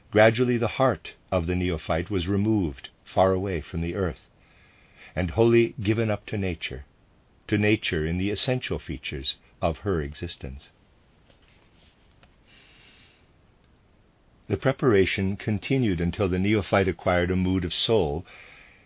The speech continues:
which may be indicated by the following comparison. It was as though, and not just for a moment only, but for quite a long time,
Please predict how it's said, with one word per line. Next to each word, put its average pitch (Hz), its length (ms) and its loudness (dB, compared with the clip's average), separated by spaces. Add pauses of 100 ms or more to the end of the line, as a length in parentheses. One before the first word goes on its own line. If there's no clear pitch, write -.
which - 340 0
may 117 160 0
be 127 180 -2
indicated 95 560 -2
by 82 120 0
the 85 100 -4
following 73 540 -4
comparison. 85 760 -6 (1000)
It 92 100 -6
was 117 360 4
as 113 340 0
though, 107 280 6
and 101 220 2 (540)
not 127 160 2
just - 220 -4
for 147 140 2
a 127 60 4
moment 117 520 0
only, 98 480 -2 (240)
but 87 100 -6
for 107 140 0
quite 127 260 0
a 123 60 -2
long 85 260 -2
time, 87 400 -4